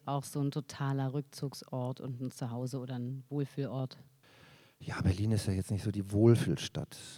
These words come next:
Speaker 2: Äh, es fällt mir
Speaker 1: Die
Speaker 2: schwer.
Speaker 1: einen
Speaker 2: Es gibt
Speaker 1: sagen so, die anderen so, also.
Speaker 2: Also ich hab ja, äh,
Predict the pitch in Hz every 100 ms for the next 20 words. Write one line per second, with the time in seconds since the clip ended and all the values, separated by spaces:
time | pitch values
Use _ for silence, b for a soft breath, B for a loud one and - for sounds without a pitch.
0 | - 87 87 82 87 - - - - -
1 | - - - - - - - 87 95 -
2 | - 139 143 143 135 127 120 - 180 196
3 | 196 214 180 190 196 180 180 220 240 180
4 | 208 196 190 233 202 113 143 135 127 143
5 | 160 180 - 180 - 156 147 143 - 139
6 | 139